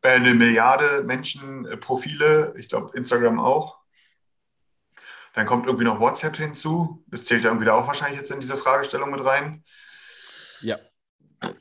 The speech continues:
Speaker 2: Und der Messenger auch.
Speaker 1: Ja, super. Ähm,
Speaker 2: Pro
Speaker 1: also,
Speaker 2: Monat wie viele Menschen?
Speaker 1: dann würde ich, äh, weil wahrscheinlich nicht jeder, wahrscheinlich ganz viele tote Profile, äh, und Leute, denen das egal ist. Auf der, oh Gott, ich bin,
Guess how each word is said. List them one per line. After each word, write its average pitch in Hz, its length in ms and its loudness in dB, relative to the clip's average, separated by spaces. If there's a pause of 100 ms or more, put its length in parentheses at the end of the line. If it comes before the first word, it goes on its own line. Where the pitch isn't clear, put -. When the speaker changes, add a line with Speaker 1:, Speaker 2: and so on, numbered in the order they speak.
(920)
Speaker 2:
Und 120 200 0
der 110 60 2
Messenger 101 440 -4
auch. - 280 -16 (380)
Speaker 1:
Ja, 104 220 -12
super. - 340 -16 (240)
Ähm, 110 680 -2 (920)
Speaker 2:
Pro 123 200 0
Speaker 1:
also, 117 260 2
Speaker 2:
Monat 117 240 -2 (600)
wie 107 120 -8
viele 101 180 -6
Menschen? - 300 -8
Speaker 1:
dann 123 180 4
würde 135 120 2
ich, 117 120 2
äh, 113 100 2
weil 113 340 -2
wahrscheinlich 120 420 -4
nicht 123 200 -4
jeder, 120 480 0
wahrscheinlich 113 380 -6
ganz 113 240 -8
viele 107 320 -4
tote 127 300 -4
Profile, 143 840 -4
äh, 117 340 2
und 113 160 -4
Leute, 117 280 -4
denen 113 220 -8
das 110 160 -6
egal 107 280 -6
ist. 131 100 -10
Auf 98 120 -20
der, - 120 -20
oh - 400 -14
Gott, - 160 -14
ich - 120 -20
bin, 95 280 -16